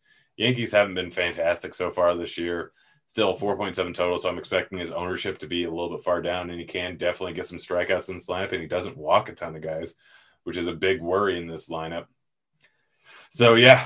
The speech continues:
yeah, I definitely have a little bit of interest in him over at eight point one K, I believe, over on D K.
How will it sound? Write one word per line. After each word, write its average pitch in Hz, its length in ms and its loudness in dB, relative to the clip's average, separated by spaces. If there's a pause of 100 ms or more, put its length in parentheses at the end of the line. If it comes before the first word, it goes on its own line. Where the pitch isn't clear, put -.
yeah, 117 220 2
I 101 80 6
definitely 107 380 0
have 95 100 4
a 95 40 0
little 92 120 2
bit 90 120 0
of 87 100 -4
interest 85 260 -10
in 80 100 -10
him 87 300 -6
over 82 280 -6
at - 200 -8
eight 92 240 -4
point 87 260 -10
one 87 280 -8
K, 98 180 -2
I 98 60 -4
believe, 98 240 -2
over 101 240 -2
on 101 100 -6
D 104 140 -4
K. 104 240 -2